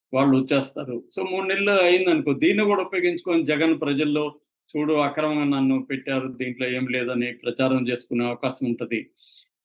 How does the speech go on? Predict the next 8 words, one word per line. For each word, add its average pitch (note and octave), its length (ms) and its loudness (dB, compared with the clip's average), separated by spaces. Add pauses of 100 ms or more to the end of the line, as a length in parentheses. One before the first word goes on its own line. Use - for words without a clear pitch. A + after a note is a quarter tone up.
ఆ, B2+ 360 -2
రెండవది, F#3 400 4
వాళ్ళు D3+ 580 2 (160)
పార్టీ D3 280 0
ప్రిపేర్ D3 400 0
అయిపోయి C#3+ 280 4
ఉన్నారు C3 260 0
already. B2+ 460 -2